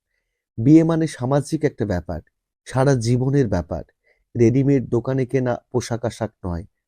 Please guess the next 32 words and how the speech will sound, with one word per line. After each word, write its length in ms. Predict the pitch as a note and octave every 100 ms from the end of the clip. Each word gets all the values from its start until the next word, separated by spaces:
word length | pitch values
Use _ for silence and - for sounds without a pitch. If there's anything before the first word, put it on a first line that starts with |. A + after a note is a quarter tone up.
| _
পছন্দ 360 | A2+ - B2 A#2
হয়নি 440 | A2 A2+ A#2 A#2+ - -
পরদিন 400 | G#2+ G#2 A#2+ A2+
গিয়ে 140 | A2
বলবো, 420 | A2 G#2+ G#2 G#2 - _ -
"পাল্টে 320 | G#2+ G2+ G#2
দাও, 240 | G2 F#2+ - _ _ _
পাল্টে 320 | G#2+ G2+ G2+ F#2+
নেব।" 240 | F2+ F2+ - _ _ _ _ _ _ _ _ _
কিন্তু 200 | E3+ D#3+
বর্তমান 520 | A#2+ A2 G#2+ D#3+ E3+
সমাজে 460 | D#3+ F3+ E3 B2 B2
ডিভোর্সের 640 | A#2 B2+ A#2 D3+ C#3+ D3+
পরিমাণ 440 | D3 C#3+ C#3+ C#3+ A#2+
যাচ্ছে 400 | A2+ A2+ - C#3
তাই 140 | C3+
রকমভাবে 520 | A#2 - B2+ A2 A2+
বেড়ে 260 | G2 F#2 F#2
গেছে। 340 | F2+ - G#2 - _ _ _ _ _
এমনকি 460 | A#2 B2 C#3+ C#3+ -
এও 220 | A#2+ B2
দেখা 260 | B2 C3+ D3
গেছে, 380 | C#3 B2+ - F#2 _ _ _ -
বছরের 440 | G#2 G2 C3 B2
পর 180 | B2 A#2+
বছর 420 | G2 G#2 - C3
প্রেম 380 | A#2 - A2+ A2+
করবার 400 | A#2 A2+ G#2+ A#2
পরেও 380 | A2+ G#2+ A#2+ G#2+ - _ _
সে 240 | - B2+
বিয়েটাকে 520 | G#2 G#2+ G2 F#2 -
নিয়ে। 160 | F#2+ F#2+